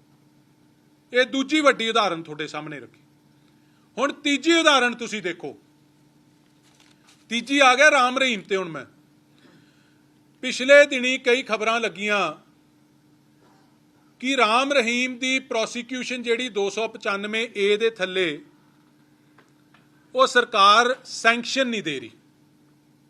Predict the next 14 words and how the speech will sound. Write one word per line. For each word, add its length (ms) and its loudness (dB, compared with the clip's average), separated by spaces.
ਕੋਈ 340 4
ਵੀ 200 0
ਮੁਲਜ਼ਮ 500 -2
ਜਿਹਦੇ 300 -2
ਤੇ 380 4
ਦੋ 180 0
ਸੌ 160 -2
ਪਚਾਨਵੇਂ 580 -4
ਏ 40 0
ਦਾ 140 -2
ਮੁਕੱਦਮਾ 520 -4
ਹੋਵੇ, 440 0
ਉਹਨੂੰ 520 2
ਸ-, 200 -12